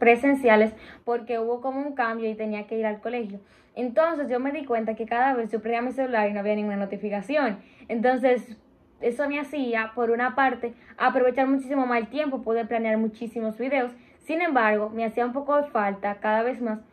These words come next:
porque era, no tengo el celular. O sea, tengo el celular, pero no tengo las aplicaciones que yo realmente uso. Y era como cada vez, ¿qué hago ahora? ¿Qué hago ahora? ¿Qué hago ahora?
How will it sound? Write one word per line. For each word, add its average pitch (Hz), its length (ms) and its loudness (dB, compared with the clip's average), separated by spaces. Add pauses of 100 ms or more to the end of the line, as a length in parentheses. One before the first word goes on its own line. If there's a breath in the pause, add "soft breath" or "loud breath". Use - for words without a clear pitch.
(360 soft breath)
porque 285 320 4
era, 226 140 2
no 220 120 2
tengo 220 200 0
el 214 60 -4
celular. 247 460 2 (340)
O 233 60 -8
sea, 226 200 2
tengo 240 160 2
el 269 60 0
celular, 254 380 4
pero 220 220 4
no 214 160 0
tengo 240 220 0
las 240 140 0
aplicaciones 247 600 -4
que 233 120 -4
yo 220 100 2
realmente 214 400 0
uso. 262 320 -2 (400 loud breath)
Y 233 80 0
era 247 140 4
como 262 200 0
cada 254 240 4
vez, 233 320 -2 (880)
¿qué 240 80 2
hago 226 140 6
ahora? 214 340 4
¿Qué 226 100 2
hago 226 140 6
ahora? 214 340 6
¿Qué 220 80 0
hago 233 140 2
ahora? 220 320 2